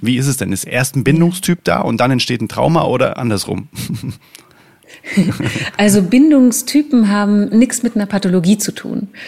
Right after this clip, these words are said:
Speaker 2: sondern, äh, wir, wir
Speaker 1: Hm.
Speaker 2: sprechen da im Grunde von Bindungsstilen in
Speaker 1: Ah.
Speaker 2: der Bindungspsychotherapie oder in der
Speaker 1: Mhm.
Speaker 2: Bindungstheorie.
Speaker 1: Mhm.
Speaker 2: Und die unterscheiden sich in, in Form der Art, wie wir uns binden, also wie wir Bindung gestalten.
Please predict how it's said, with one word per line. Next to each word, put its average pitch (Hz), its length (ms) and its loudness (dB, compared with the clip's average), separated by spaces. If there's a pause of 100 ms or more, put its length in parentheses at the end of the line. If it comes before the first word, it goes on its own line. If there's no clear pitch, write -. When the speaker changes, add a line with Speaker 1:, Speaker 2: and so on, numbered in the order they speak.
(340)
Speaker 2:
sondern, 185 580 2
äh, 185 180 -4 (180)
wir, 185 320 0
wir 185 80 0
Speaker 1:
Hm. 226 100 0
Speaker 2:
sprechen 220 300 2
da 196 140 2
im 190 60 2
Grunde 214 260 2
von 196 220 -2
Bindungsstilen 202 1300 2 (240)
in 214 140 0
Speaker 1:
Ah. 220 100 6
Speaker 2:
der 214 240 2
Bindungspsychotherapie 233 1300 0
oder 214 120 0
in 196 80 2
der 196 80 0
Speaker 1:
Mhm. 123 60 -2
Speaker 2:
Bindungstheorie. 220 920 0 (100)
Speaker 1:
Mhm. 87 300 -8 (260)
Speaker 2:
Und 208 640 4
die 226 340 4
unterscheiden 202 640 2
sich - 600 0 (560)
in, 196 560 2
in 190 140 0
Form 196 680 2
der 180 160 0
Art, 175 400 -2
wie 202 360 4
wir 185 280 2
uns 175 300 -2
binden, 208 520 4
also 190 220 0
wie 180 160 -2
wir 180 100 -2
Bindung 185 280 2
gestalten. 175 680 -2